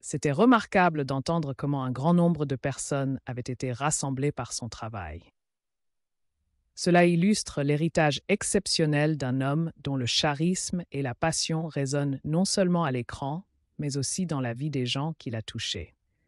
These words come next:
Les funérailles de Patrice Laffont n'étaient pas seulement une cérémonie de deuil, mais aussi une célébration de la vie et des souvenirs qu'il a laissés. Voici la traduction en français. Sa famille, en particulier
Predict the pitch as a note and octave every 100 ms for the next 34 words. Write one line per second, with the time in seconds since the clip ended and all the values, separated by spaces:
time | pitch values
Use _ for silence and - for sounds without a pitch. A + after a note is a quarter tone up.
0 | _ _ _ - B2+ - G3+ G3 F3 F3+
1 | F3+ D3 C3+ D3+ - D3+ - C3+ B2 -
2 | F3+ C#3+ C3 C#3+ - F#3 F#3+ - D3+ C#3+
3 | C#3+ C3+ B2 C#3 C3 C3 C3 B2 A#2+ A2+
4 | A#2+ A#2+ A2+ D3+ - _ - _ C#3 C3+
5 | C#3 - F3+ C#3 F#3+ F#3 E3 D#3 D3 -
6 | D#3+ C#3 A#2+ A#2+ B2 E3 F#3 - C#3+ B2+
7 | A#2+ - E3+ C#3+ D3 D3 D3+ - B2+ A#2
8 | A2+ A2 - - - _ _ _ _ _
9 | _ _ _ _ _ _ _ _ - F3+
10 | - A#3 E3 E3+ D#3 - F3+ D3 - C3+
11 | A#2+ - F#2 - _ _ _ _ _ -
12 | D3+ D#3 D3 E3 A3 - - C3+ C#3 -
13 | C3+ D3 C3+ C#3+ D#3